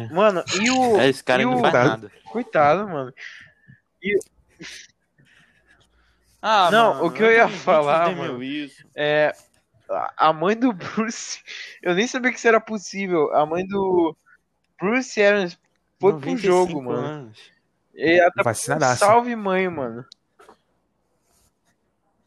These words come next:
Speaker 1: Não, e Bruce Arians que volta por cima na carreira, né? O cara veio,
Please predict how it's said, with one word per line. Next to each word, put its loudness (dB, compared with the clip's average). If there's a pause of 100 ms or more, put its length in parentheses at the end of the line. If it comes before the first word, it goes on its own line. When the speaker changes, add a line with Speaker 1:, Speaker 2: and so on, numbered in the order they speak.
(840)
Speaker 1:
Não, 4
e 4
Bruce 2
Arians 2
que 0
volta 2
por 2
cima -2
na -2
carreira, -2
né? -2
O -4
cara 0
veio, -4